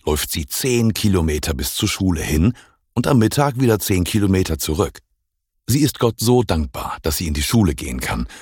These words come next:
Oft ist sie spät dran, also muss sie rennen. Zu Anfang ist sie immer aus der Puste, aber nach einiger Zeit merkt sie, dass ihr das Laufen gut tut,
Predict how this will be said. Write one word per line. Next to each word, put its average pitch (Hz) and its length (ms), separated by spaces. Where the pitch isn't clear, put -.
Oft - 240
ist 82 140
sie - 80
spät - 340
dran, 73 360
also 78 220
muss 73 160
sie 65 100
rennen. 69 380
Zu 120 140
Anfang 143 440
ist - 220
sie 113 80
immer 110 200
aus 104 120
der 110 140
Puste, - 500
aber 85 160
nach 78 240
einiger 87 340
Zeit - 380
merkt - 300
sie, 127 240
dass - 240
ihr 139 100
das 107 180
Laufen 87 360
gut 202 220
tut, 65 260